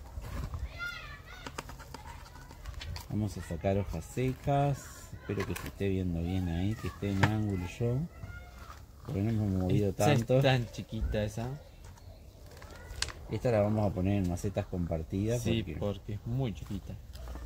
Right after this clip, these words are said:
Speaker 2: Y no se luce. Pasa eso, cuando son muy chiquitas que las otras son tan grandes alrededor que, que se pierden.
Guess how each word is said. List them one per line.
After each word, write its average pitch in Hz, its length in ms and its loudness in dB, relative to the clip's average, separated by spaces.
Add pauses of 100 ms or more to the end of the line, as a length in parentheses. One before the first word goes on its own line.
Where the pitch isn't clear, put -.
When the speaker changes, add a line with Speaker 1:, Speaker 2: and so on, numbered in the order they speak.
(120)
Speaker 2:
Y 131 140 2
no 165 100 8
se 156 120 6
luce. 147 320 6 (920)
Pasa 123 300 4
eso, 120 200 2
cuando 104 220 2
son 143 200 4
muy 135 200 6
chiquitas 135 500 0 (100)
que 101 200 2 (600)
las 107 100 4
otras 127 200 6
son 139 120 6
tan 123 160 4
grandes 127 280 6
alrededor 104 640 4
que, 113 340 2 (640)
que 117 100 0
se 107 160 -2
pierden. 101 420 2